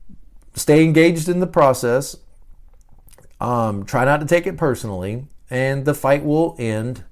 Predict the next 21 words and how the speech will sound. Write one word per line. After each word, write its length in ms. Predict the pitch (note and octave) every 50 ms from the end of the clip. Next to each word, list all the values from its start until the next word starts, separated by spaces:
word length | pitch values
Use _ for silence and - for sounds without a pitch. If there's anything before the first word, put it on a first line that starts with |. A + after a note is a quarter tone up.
| - -
and 360 | A#2+ A#2+ B2 B2 B2+ B2+ A#2+ -
everything 340 | G2+ G#2+ A2+ A#2 A2 A2 G#2+
is 100 | G#2+ G2+
gonna 140 | A2 G#2
be 100 | G2 G2+
fine, 380 | G2 A#2 C3 A2+ D#2+ C2+ B1+ - - - - - - - -
okay? 340 | - F#2 A#2+ G2+ G#2+ B2 - - - - - - - - - - - - - -
In 180 | F3 G3 G3+
most 240 | G3 F#3+ F#3+ F#3 F3+
situations, 720 | - F3+ - F3 F3 F#3 F3 - - D2 B1+ A#1 - - - -
in 160 | C3 B2+ C3
a 180 | C3 A#2 A2 - - -
relationship 600 | A2+ C3 C#3 B2 A#2+ G#2+ - G2 F#2+ F#2 F#2 -
with 100 | D#2+ D#2
an 80 | D#2 C#2+
eight. 180 | C2 B1+ - - - - - - - - - - - - - - - - - - - -
They 160 | - B2+ C3
just 180 | A#2+ D3 -
wanna 220 | - D3 D3+ D3 C3
vent 380 | A2 G2 A#2+ C3 C#3 C#3+ C#3
off, 520 | D3 C3+ C3 C3 B2+ B2+ B2 - - -